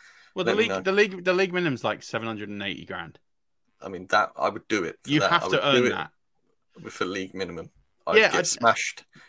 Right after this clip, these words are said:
Speaker 2: every week for eighteen, seventeen weeks 'cause we're not making the playoffs. Let's be serious. And
Speaker 1: No.
Speaker 2: yeah, happy days.
Speaker 1: All right,
Speaker 2: Bring
Speaker 1: I'll
Speaker 2: home the
Speaker 1: get,
Speaker 2: bacon.
Speaker 1: I'll be your agent so I can take a fee.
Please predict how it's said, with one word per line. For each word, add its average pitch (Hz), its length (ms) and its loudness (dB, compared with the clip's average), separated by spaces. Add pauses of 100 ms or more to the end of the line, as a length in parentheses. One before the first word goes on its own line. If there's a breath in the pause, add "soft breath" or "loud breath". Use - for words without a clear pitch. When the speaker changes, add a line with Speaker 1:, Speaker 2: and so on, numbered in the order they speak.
(180)
Speaker 2:
every 110 260 2
week 92 340 -4
for - 180 -6
eighteen, 95 400 -8
seventeen 95 500 -6
weeks 90 280 -8
'cause - 180 -10
we're 87 80 -6
not 95 140 -4
making 101 220 -6
the 87 40 -8
playoffs. 80 400 -6
Let's - 160 -6
be 104 120 -12
serious. 85 560 -8 (360 loud breath)
And 87 180 -8
Speaker 1:
No. 87 120 -12 (220)
Speaker 2:
yeah, 82 160 -10 (160)
happy - 240 -6
days. - 340 -10 (540 loud breath)
Speaker 1:
All 117 80 -4
right, 127 140 4
Speaker 2:
Bring 107 120 0
Speaker 1:
I'll 127 80 6
Speaker 2:
home 95 80 0
the 117 80 2
Speaker 1:
get, - 100 2
Speaker 2:
bacon. - 140 -4
Speaker 1:
I'll 143 80 2
be 165 100 2
your 143 140 6
agent 117 460 2
so 123 120 -4
I 117 60 0
can 117 100 -10
take 113 200 -6
a - 40 -12
fee. 101 420 -4